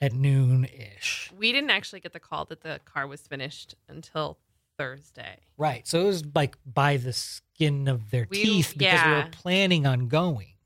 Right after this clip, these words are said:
Speaker 2: Yeah. They knew we were planning on being there Friday night, and they were gonna leave the car keys in the car so, 'cause we had two key fobs.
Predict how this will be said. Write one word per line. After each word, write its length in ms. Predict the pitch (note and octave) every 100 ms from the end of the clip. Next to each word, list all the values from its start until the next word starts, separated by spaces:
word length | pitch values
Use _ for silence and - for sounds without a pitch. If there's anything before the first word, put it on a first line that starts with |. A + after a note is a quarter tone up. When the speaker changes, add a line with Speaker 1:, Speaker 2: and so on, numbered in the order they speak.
| - -
Speaker 2:
Yeah. 360 | F3+ F3+ C#3+ D3+
They 160 | F#3+
knew 140 | A3 B3+
we 100 | C4+
were 140 | C4
planning 340 | B3+ A3 G3 F#3
on 120 | F#3
being 360 | F#3 G3+ G3 F3+
there 200 | E3 E3
Friday 460 | - D#3+ D#3 D3+
night, 520 | D3+ D3 D3 D#3 E3+ -
and 100 | D#3+
they 100 | D#3
were 100 | D3+
gonna 180 | D#3+
leave 180 | D#3 D#3
the 80 | E3
car 460 | - - D3 C#3+ C#3+
keys 460 | _ D#3 D3+ D3 -
in 140 | D3
the 60 | D3
car 380 | - D3 C#3
so, 200 | C#3+ -
'cause 160 | - D#3+
we 60 | E3
had 120 | D3
two 140 | - D3
key 200 | - C#3+
fobs. 480 | D3+ C#3+ D3 -